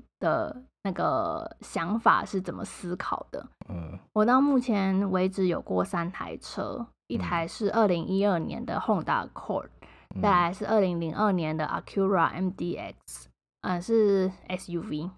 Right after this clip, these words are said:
Speaker 1: 然后二零一九
Speaker 2: 嗯。
Speaker 1: 年，就是现在，
Speaker 2: 嗯。
Speaker 1: 是 Nissan Kicks，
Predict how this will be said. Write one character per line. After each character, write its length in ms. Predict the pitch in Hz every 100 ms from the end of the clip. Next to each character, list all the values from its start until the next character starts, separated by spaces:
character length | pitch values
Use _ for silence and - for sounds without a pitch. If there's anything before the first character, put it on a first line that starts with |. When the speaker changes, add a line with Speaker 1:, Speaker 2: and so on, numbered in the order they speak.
| _ _
Speaker 1:
然 120 | - 185
后 120 | 214
二 180 | 262 262
零 200 | 214 208
一 80 |
九 280 | 214 202 160
Speaker 2:
嗯。 40 | 160
Speaker 1:
年， 360 | 147 117 220 -
就 100 | 240
是 80 | 233
现 300 | 233 226 139
在， 300 | - 175 - - -
Speaker 2:
嗯。 260 | 196 175 170
Speaker 1:
是 80 | 226
Nissan 480 | 190 151 - 180 -
Kicks， 460 | - - - -